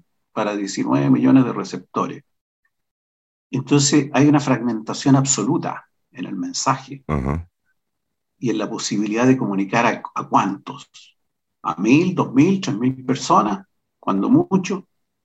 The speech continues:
Speaker 1: y son tantos los, las fuentes emisoras que no hay articulación posible.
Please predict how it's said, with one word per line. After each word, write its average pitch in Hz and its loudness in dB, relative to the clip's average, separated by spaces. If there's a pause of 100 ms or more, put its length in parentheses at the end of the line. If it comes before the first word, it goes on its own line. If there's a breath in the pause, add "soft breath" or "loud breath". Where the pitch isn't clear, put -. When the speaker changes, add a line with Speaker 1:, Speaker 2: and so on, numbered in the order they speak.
(340)
Speaker 1:
y 135 -8
son 139 2
tantos 202 0
los, 165 -4
las - -10
fuentes 160 -2
emisoras 151 0 (500)
que - -6
no 160 6
hay 226 4
articulación 180 0
posible. 139 -8